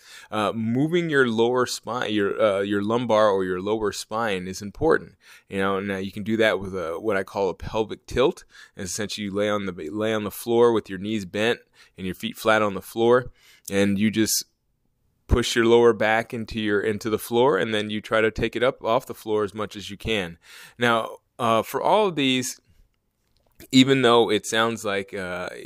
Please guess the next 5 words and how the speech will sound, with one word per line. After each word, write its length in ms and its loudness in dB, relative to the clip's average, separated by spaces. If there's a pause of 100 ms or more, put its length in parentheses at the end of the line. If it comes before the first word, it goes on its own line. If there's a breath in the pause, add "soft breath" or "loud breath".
(200)
I'm 220 -8
talking 380 -6
about 320 -4
back 300 -2
exercises, 920 -8